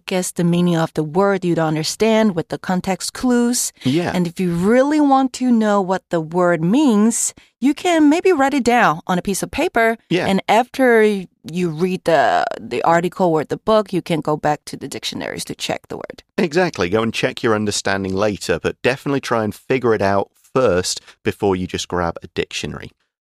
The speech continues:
Speaker 2: Okay, that is all the time we have for today. I hope that's been a useful exercise in writing and also a few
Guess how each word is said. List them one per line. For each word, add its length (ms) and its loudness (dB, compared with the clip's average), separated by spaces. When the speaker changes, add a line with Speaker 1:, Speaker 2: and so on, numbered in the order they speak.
Speaker 2:
Okay, 300 0
that 260 0
is 240 -4
all 200 2
the 80 -2
time 240 -4
we 100 -2
have 240 -4
for 160 -4
today. 320 -2
I 60 -4
hope 260 -4
that's 240 -4
been 160 -2
a 20 -2
useful 520 -4
exercise 500 -4
in 140 -2
writing 500 -2
and 100 0
also 360 -2
a 60 -2
few 440 -6